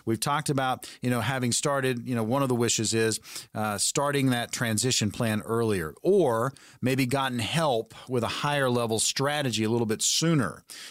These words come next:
And then this next one kinda ties into the first two, and you've already mentioned it, kinda. You know, you gotta be open. You gotta be able to pivot. You gotta work with your pro. And if there is a suggestion, you're gonna be able to listen to it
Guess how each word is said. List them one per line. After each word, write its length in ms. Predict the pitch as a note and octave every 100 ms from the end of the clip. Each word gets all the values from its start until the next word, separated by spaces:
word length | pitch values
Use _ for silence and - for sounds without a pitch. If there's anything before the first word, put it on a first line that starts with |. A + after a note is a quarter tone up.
| -
And 160 | A#2
then 140 | C3 C3
this 200 | C3 -
next 360 | C#3 F3 -
one 160 | B2+ A#2+
kinda 240 | C#3 C3
ties 360 | B2 C3+ C3+ B2
into 220 | C#3 C3+
the 100 | B2
first 400 | B2 C#3+ F3+ -
two, 280 | - A2 A2+
and 80 | A#2
you've 120 | A#2+
already 240 | C#3+ D3
mentioned 360 | A#2+ D3+ F3+ A#2
it, 120 | G#2+
kinda. 460 | - C#3+ F#3 G#2+ A#2 - - -
You 100 | B2+
know, 60 | C3+
you 60 |
gotta 180 | G3+ A3
be 160 | D3 B2
open. 520 | C#3 G3+ C#3 F#2+ F2
You 60 |
gotta 160 | A2+ D3+
be 120 | D#3
able 160 | D3+ C3
to 100 | A2+
pivot. 460 | - D3 E3 G2+
You 40 | D#2+
gotta 160 | B2
work 280 | A#2 C#3 D#3+
with 160 | D#3+ C#3
your 100 | B2+
pro. 540 | - D3+ E3 C#3 A2
And 80 | G#2+
if 80 | G2+
there 180 | B2 B2
is 140 | A#2
a 80 | A2+
suggestion, 960 | - A2 A2+ F3 G#3+ - G2+ F#2+ A#2+ - _ _ _
you're 140 | A2+
gonna 160 | C3+ A#2+
be 140 | C3
able 180 | C3+ B2+
to 140 | -
listen 440 | A#2+ B2 F3 - C#3+
to 240 | - F2+
it 140 | G2+